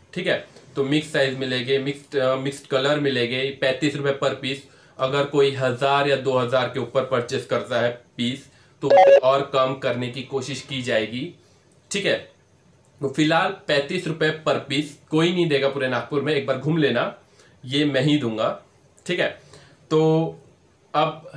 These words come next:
ठीक है, सब बात हो गई, अब मैं, रह गई मेरी शायरी की बारी।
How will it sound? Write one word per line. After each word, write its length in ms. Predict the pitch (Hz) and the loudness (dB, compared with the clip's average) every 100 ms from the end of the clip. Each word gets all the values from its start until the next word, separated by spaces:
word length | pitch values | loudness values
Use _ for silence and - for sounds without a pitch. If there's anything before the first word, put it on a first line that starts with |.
| - | -12
ठीक 140 | 185 175 | -6 -4
है, 80 | |
सब 360 | 135 - 160 131 | -2 0 0 0
बात 280 | 147 143 - | 0 0 0
हो 120 | 185 165 | -2 2
गई, 180 | 139 127 - - _ _ - | 0 0 -6 -18 _ _ 0
अब 300 | 151 - - _ - _ _ _ _ - - - - | 0 -2 -14 _ -20 _ _ _ _ -20 -20 -20 -8
मैं, 180 | 151 147 | -2 0
रह 200 | 143 143 | 2 2
गई 220 | 139 160 | 4 2
मेरी 200 | 160 151 147 | 2 0 0
शायरी 480 | - 139 120 120 | -2 0 2 0
की 120 | - 175 | -2 -2
बारी। 400 | 117 113 196 | -2 -2 -4